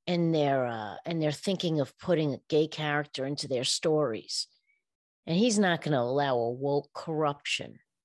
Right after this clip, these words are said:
I'm sorry, a woke corporation based in California to run Florida. Um, Disney is a corrupt,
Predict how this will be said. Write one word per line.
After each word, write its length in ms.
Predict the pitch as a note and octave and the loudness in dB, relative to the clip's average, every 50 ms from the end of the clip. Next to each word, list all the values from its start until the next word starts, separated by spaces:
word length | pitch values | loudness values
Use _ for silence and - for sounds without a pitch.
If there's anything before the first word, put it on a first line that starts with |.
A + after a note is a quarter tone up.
| _ _ _ _ _ _ _ - | _ _ _ _ _ _ _ -6
I'm 160 | - F#3 F3+ | -4 -4 -2
sorry, 400 | - - - D#3 C3 B2+ B2+ - | -2 -2 0 0 2 2 0 0
a 100 | - D#3 | -2 -4
woke 460 | D#3 D3 C3+ D3+ E3 E3+ E3+ E3 E3+ - | -4 -2 0 2 4 4 2 2 -2 -10
corporation 920 | - - E3+ D#3+ D3 - D#3 D3+ D3 C#3+ C#3+ C#3+ C#3 - - - D#2+ G#2 | -4 0 0 0 0 0 -2 0 0 0 0 0 -2 -4 -4 -4 -6 -6
based 340 | A2 A2+ B2 C#3 C#3+ - - | -4 -2 -2 -2 -2 -4 -4
in 80 | D3+ C3 | -6 -8
California 880 | - - B2+ B2 A#2 A#2+ A#2 - - - C#3+ C3+ C3 C3 B2 A#2 A2 - - - - _ _ - | -6 -4 -4 -2 -2 -4 -6 -6 -4 0 0 0 0 0 -2 -6 -8 -10 -16 -20 -20 _ _ -6
to 140 | - F#3 F3 | -2 0 2
run 240 | D#3 E3+ E3+ D#3 | 2 2 2 0
Florida. 800 | D3 - - - D#3+ C#3+ D3 D3+ D3 C#3+ C#3 C3 A2 - - - _ _ _ _ _ _ _ _ _ _ _ _ _ - | 0 -2 -2 0 2 2 4 4 4 2 2 0 -2 -8 -16 -18 _ _ _ _ _ _ _ _ _ _ _ _ _ -8
Um, 640 | D#3+ D3+ C#3+ C#3 B2+ A#2+ A2 A2 - - - D3+ - _ _ _ _ _ _ _ _ _ - - _ - | -4 -2 -2 -2 -2 -2 -4 -6 -8 -12 -14 -18 -20 _ _ _ _ _ _ _ _ _ -20 -18 _ -2
Disney 580 | - G#3 G3+ F3+ - - D#3+ C3+ A2+ G2+ - - _ _ _ _ | 0 2 2 2 2 2 2 0 0 -4 -6 -12 _ _ _ _
is 240 | - E3 D#3+ B2+ C#3 | -4 -2 -2 -2 -4
a 40 | D3 | -6
corrupt, 800 | - - - E3 C#3+ C#3+ C#3 C#3 C#3 - _ - - - - | -6 -4 -2 0 2 2 2 0 -2 -6 _ -8 -8 -8 -8